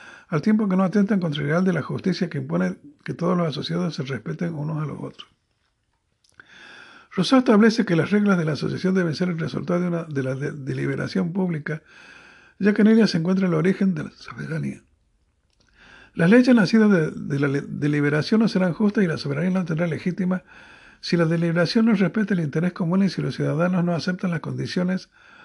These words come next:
por las que las reglas son iguales para todos. Estas leyes no instituyen ninguna forma específica de gobierno, sino que fijan las reglas generales de la administración y definen la Constitución, por la cual el pueblo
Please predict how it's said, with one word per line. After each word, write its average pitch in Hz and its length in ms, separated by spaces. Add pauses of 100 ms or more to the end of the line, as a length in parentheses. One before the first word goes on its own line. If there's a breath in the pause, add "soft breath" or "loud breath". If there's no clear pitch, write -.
(100)
por - 120
las 135 100
que 147 100
las 135 140
reglas 180 240
son 170 140
iguales 165 320
para 131 200
todos. - 460 (920 loud breath)
Estas 220 260
leyes 233 260
no 214 80
instituyen 208 460
ninguna 185 300
forma 190 260
específica 165 580
de 143 80
gobierno, 180 540 (440 soft breath)
sino 185 280
que 196 100
fijan 226 300
las - 140
reglas 196 240
generales 170 380
de 175 60
la 151 100
administración 135 640
y 170 40
definen 180 380
la 170 100
Constitución, 131 680 (1300 soft breath)
por 170 160
la 170 120
cual 233 180
el 208 120
pueblo 202 420